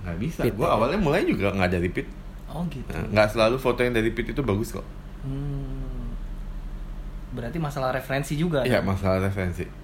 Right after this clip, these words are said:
Speaker 1: Kalau gua jadi manajer band, kalau cuma bisa bikin foto bagus dari pit, gua sih nggak akan hire lo, gitu. Kalau gue ya,
Speaker 2: Hmm.
Speaker 1: berpikirnya seperti itu.
Speaker 2: Iya, iya, iya, benar-benar.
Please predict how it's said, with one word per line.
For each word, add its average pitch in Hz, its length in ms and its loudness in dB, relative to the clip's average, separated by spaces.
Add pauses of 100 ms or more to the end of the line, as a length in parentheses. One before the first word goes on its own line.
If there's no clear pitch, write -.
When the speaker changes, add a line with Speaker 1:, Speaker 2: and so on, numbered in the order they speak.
(680)
Speaker 1:
Kalau 104 640 4
gua 107 160 2
jadi 107 220 2
manajer 107 420 2
band, 151 320 0 (880)
kalau 98 360 4
cuma 104 200 0
bisa 101 220 0
bikin 101 320 0
foto 107 240 -2
bagus 101 320 2
dari 107 140 4
pit, 170 180 2 (240)
gua 101 160 0
sih 151 160 -2
nggak 101 180 4
akan 90 160 0
hire 95 300 0
lo, 120 160 -4 (240)
gitu. 82 240 -4 (380)
Kalau 76 200 -4
gue 82 240 2
ya, - 80 -6
Speaker 2:
Hmm. - 180 -10
Speaker 1:
berpikirnya 82 420 -4
seperti 80 380 -6
itu. - 140 -12 (380)
Speaker 2:
Iya, 117 240 -8
iya, 113 240 -8
iya, 110 200 -10
benar-benar. 110 460 -8